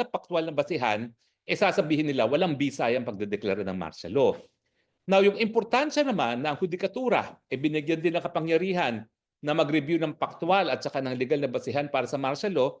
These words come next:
eh, dahil nung panahon ng martial law nga, dumudulog sa hukuman yung mga kalaban ni Marcos Senior,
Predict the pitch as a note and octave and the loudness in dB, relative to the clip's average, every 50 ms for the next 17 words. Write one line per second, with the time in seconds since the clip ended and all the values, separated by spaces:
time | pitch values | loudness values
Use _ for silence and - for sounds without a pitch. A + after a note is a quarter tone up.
0 | _ _ _ _ _ _ - F#3 F3 F#3+ G#3 F#3+ G#3 A3 G3+ G#3+ G3+ G3+ G#3 G3+ | _ _ _ _ _ _ -6 -2 2 2 4 4 2 2 0 0 0 0 2 2
1 | G3+ G#3 G3+ G3+ G3 F#3+ F#3 - - G3 F#3 F3+ F3+ D#3+ B2 A#2 C#3+ - - _ | 2 2 2 0 0 0 0 0 0 -2 -2 -2 -2 -2 -2 -2 -2 -4 -8 _
2 | _ _ _ _ _ _ _ _ _ _ _ - C#3 D3 D3+ E3+ E3+ D#3+ F#3+ F#3 | _ _ _ _ _ _ _ _ _ _ _ -6 -4 0 2 2 4 6 6 6
3 | F#3+ F3+ F#3 G3+ F#3 F#3 F3+ - F#3 F#3+ F#3 G3 F3+ D#3 C#3 C3+ C3+ C3+ C3 C3 | 4 4 4 6 6 6 6 6 4 4 4 4 2 2 0 0 -2 -2 -2 -2
4 | C#3+ C3+ - D3+ D3 D3+ D3+ D3+ E3 F3 F#3+ G3+ A3 A3 G#3+ A3 G3 F#3 F#3 - | -4 -2 0 2 2 4 4 2 2 0 0 2 2 2 2 2 0 -2 -2 -4
5 | B3+ B3 G#3+ G3 D3+ C#3 D#3 D#3 - | -6 -4 -2 2 2 2 2 0 -4